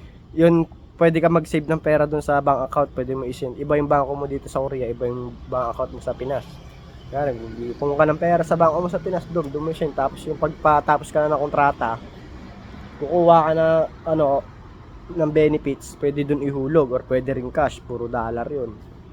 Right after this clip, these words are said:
Kasi ang, tapos ang sahod dito sa South Korea is nasa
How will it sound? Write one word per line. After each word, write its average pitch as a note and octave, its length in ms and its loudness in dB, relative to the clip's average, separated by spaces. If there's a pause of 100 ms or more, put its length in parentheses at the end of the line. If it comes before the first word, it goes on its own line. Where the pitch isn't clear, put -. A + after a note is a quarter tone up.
(260)
Kasi C3+ 160 -4
ang, C3 400 -2 (1040)
tapos C#3 320 0
ang D3 160 -2
sahod C#3 320 2
dito C#3 160 -4
sa C#3 160 -10
South C3+ 240 -2
Korea B2+ 480 -4
is A2+ 160 -10
nasa A#2+ 480 -4